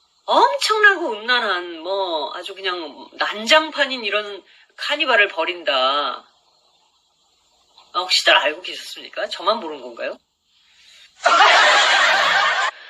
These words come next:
사순절의 시작인 이 제이의 수요일, 부활절의 시작, 파스카 양초, 이, 이, 이런 것들은 경건의 훈련을 하는데 기간이나 이런 도구가 필요가 없다. 기도의 도움을 받기 위해서는 묵주를 돌릴 필요가 없고, 기도 분위기를 위해 초를 켤 필요도 없고,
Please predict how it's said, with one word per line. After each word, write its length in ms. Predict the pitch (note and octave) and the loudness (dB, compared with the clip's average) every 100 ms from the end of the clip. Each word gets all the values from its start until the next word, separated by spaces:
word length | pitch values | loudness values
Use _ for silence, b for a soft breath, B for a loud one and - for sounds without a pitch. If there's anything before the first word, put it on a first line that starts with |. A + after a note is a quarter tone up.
| B - | B -12
사순절의 560 | - C#4+ D#4+ D4 D4 C#4 | -8 -6 0 2 4 2
시작인 500 | C#4 B3+ B3 B3 A3+ | 0 0 0 0 -4
이 320 | G#3 G#3+ G#3+ | -4 -4 -4
제이의 400 | - E3 G3 G#3+ | -4 -2 0 0
수요일, 600 | G#3 F#3 D3+ C3+ E3 B3 | 0 -4 -4 -4 -4 -6
부활절의 680 | - F3 G#3+ A3 G3+ G3+ F#3+ | -4 4 4 4 0 2 0
시작, 640 | - G#3+ F3 D3 F3+ A3 | -2 -4 -2 0 0 -4
파스카 520 | - - - - G3 | -8 -10 -8 -2 0
양초, 680 | C#3+ A#2+ D#3 - D3 A#2+ B2+ - | 0 -2 -4 -8 -6 -8 -8 -6
이, 200 | E3 - | -6 -6
이, 220 | F3 F3+ - | -2 -2 0
이런 500 | F3+ F#3 C4 E4 D4+ | 0 4 2 2 2
것들은 600 | G3+ - D3 F#3+ A3 - | 0 0 -6 -4 -6 -6
경건의 380 | - F3 G#3+ A3+ | -6 -2 0 2
훈련을 420 | A3+ A3+ A3 A3 | 4 4 6 4
하는데 400 | A3+ G#3+ G3 A3 | 0 -2 -2 -2
기간이나 1160 | - - F#3 F3+ F3 F3 - - - - F3+ F3+ | -2 0 0 0 -6 -12 -16 -18 -18 -4 2 4
이런 160 | E3+ | 2
도구가 360 | D#3+ D3+ D3 D3+ | -2 -8 -2 0
필요가 280 | - F#3 D3+ | 0 -2 -4
없다. 260 | - B2 | -2 -4
기도의 460 | - - A3 A#3+ A#3 | -4 -4 0 4 4
도움을 300 | A3 F#3+ F#3+ | 2 0 0
받기 320 | E3 - D#3+ | 0 -2 -6
위해서는 480 | D3 C#3+ - F3 A#3+ | -6 -6 -10 -12 -12
묵주를 420 | D3+ - - F#3 | -14 -12 -8 -6
돌릴 300 | E3+ D#3 D#3+ | -2 -2 -2
필요가 260 | - D#3+ D#3 | -6 -4 -2
없고, 560 | C#3 - C#3 C3 F#3+ | -2 -4 -6 -4 -4
기도 260 | - - F3 | -4 0 0
분위기를 400 | E3+ E3+ E3+ E3 | 0 -2 0 0
위해 120 | D#3 | 0
초를 300 | D#3+ - D4 | 0 -2 -4
켤 180 | - F#3 | 0 0
필요도 300 | - D3+ C#3+ | 0 0 -2
없고, 600 | B2 - - B2+ F3+ C#4+ | -2 -6 -6 -2 -2 -4